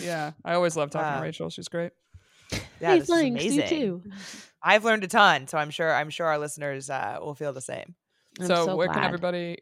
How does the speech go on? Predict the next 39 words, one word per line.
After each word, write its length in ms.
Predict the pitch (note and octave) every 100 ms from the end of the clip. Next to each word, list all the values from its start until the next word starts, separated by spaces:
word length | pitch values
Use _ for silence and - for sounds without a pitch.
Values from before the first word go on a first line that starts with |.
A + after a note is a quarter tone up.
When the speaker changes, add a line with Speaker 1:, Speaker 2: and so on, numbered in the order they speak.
| -
Speaker 1:
uh, 220 | E3 D#3
find 340 | D#3 E3 E3+ F#3+
you? 200 | G#3 G#3
And 240 | D#3+ D#3
also 240 | D#3 D#3
your 200 | D#3 D#3
podcast 580 | D3+ D#3+ - E3+ D#3+ -
is 300 | D3+ D3+ -
The 80 | -
Right 260 | D3 D#3+ -
Conversations. 640 | F#3 F#3 - A3+ - -
If 60 | -
people 220 | D3+ C#3+
want 180 | D3 -
more 220 | D3+ D#3
Speaker 3:
It 60 | F3+
Speaker 1:
information 420 | A3+ E3 D3+ D#3+
Speaker 3:
is. 40 | D#3
Speaker 1:
on 140 | D#3+
non-monogamy. 640 | - D#3+ E3+ F#3 E3+ - - _ _ _ -
Speaker 3:
Yeah, 600 | E3+ G#3+ C4 G3 C3 -
I 120 | F3+
talk 300 | F3+ G3 G3 -
all 160 | F3+
about 280 | G3+ G3 F3
sex, 360 | - E3+ - F3+
relationships, 680 | E3 D#3 - D3 D3+ -
and 100 | C#3+
mental 300 | C3+ B2+ C3+
health. 400 | B2+ C3+ B2+ - -
Those 220 | C#3 D#3+
are 60 |
kinda 240 | D3 D3 C#3
like 180 | C3+ -
my, 300 | B2+ B2+ - _ _
my 100 | -
three 300 | G3 A3+ A3+
jams. 600 | F3 E3+ D#3 D#3 F3 - - - -
Um, 500 | E3 E3+ D3 C3+ C3